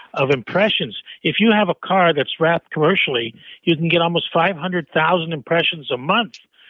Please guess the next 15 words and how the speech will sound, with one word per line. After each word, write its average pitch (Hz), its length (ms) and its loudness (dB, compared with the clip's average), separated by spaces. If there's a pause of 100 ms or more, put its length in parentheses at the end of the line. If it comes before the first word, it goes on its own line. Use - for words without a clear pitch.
(160)
just - 340 -2
on 165 160 0
that 147 220 -2
car 156 500 0 (420)
with 139 280 2
your 160 160 4
name 165 400 0
and 156 140 -4
address 156 400 0 (100)
and 151 100 -10
company 147 280 0
name, 147 100 0
everything. 143 300 -2 (300)
People 165 280 4
will 156 120 2